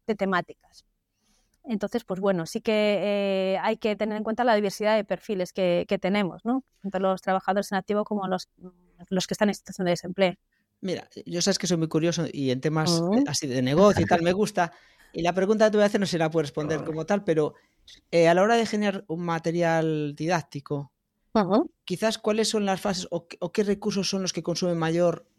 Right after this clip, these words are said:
Speaker 2: eh, ma-, mayor recursos económicos, o sea, son más caros para
Speaker 1: Ujú.
Speaker 2: producir.
Speaker 1: A ver, yo creo que, mm,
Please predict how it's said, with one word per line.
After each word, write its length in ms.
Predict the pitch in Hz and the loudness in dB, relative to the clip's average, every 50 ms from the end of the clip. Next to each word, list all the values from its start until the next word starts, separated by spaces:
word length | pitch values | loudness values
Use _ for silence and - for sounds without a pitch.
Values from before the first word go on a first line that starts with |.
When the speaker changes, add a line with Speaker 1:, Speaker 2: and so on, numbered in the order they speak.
| _ _ - | _ _ -10
Speaker 2:
eh, 640 | 139 143 143 143 139 139 135 135 135 131 131 123 120 _ _ _ _ _ | -8 -6 -4 -4 -4 -4 -4 -4 -4 -6 -6 -8 -12 _ _ _ _ _
ma-, 120 | - - - | -16 -10 -4
mayor 280 | - 160 170 196 196 | 2 4 6 8 8
recursos 340 | 170 175 170 - 175 143 151 | 6 6 4 2 2 2 2
económicos, 380 | 147 - 156 170 180 165 147 143 | 2 2 2 2 2 2 2 0
o 40 | 127 | 0
sea, 80 | 143 | -2
son 120 | 143 170 160 | 0 0 0
más 120 | 151 139 | 0 0
caros 400 | - - 139 123 123 110 - - _ _ _ _ _ _ _ _ | 0 0 0 0 -2 -6 -10 -12 _ _ _ _ _ _ _ _
para 160 | - 151 151 185 | 0 2 4 6
Speaker 1:
Ujú. 80 | 208 | 6
Speaker 2:
producir. 380 | 165 160 165 277 277 165 147 131 - - - _ _ _ _ _ _ _ _ _ _ _ _ _ _ _ _ _ _ _ _ _ _ _ _ _ _ _ _ _ _ _ _ _ _ _ _ _ _ _ _ _ | 6 6 6 6 6 4 2 2 0 -6 -20 _ _ _ _ _ _ _ _ _ _ _ _ _ _ _ _ _ _ _ _ _ _ _ _ _ _ _ _ _ _ _ _ _ _ _ _ _ _ _ _ _
Speaker 1:
A 100 | - 254 247 | -2 0 2
ver, 220 | 240 240 226 214 214 214 | 2 2 2 0 0 -2
yo 120 | 208 247 262 | 0 0 0
creo 220 | - 277 285 294 | 2 2 2 2
que, 640 | 285 - 254 220 208 202 196 196 190 190 190 190 185 | 2 0 0 2 2 2 2 2 0 0 -2 -4 -4
mm, 260 | 190 185 180 165 147 | -6 -6 -6 -8 -10